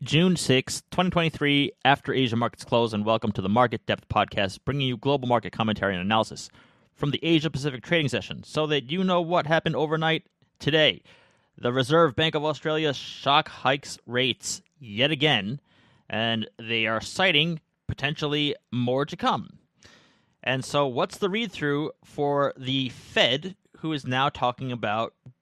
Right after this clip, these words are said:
a potential June rate skip,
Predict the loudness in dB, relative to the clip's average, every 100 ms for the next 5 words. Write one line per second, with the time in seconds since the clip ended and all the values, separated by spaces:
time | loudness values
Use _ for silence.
0 | _ _ -10 -8 -8 -6 -6 -2 -2 -2
1 | -6 -16 -10 -6 -4 -4 -2 -2 -2 -4
2 | -8 -6 -6 -8 -2 -2 0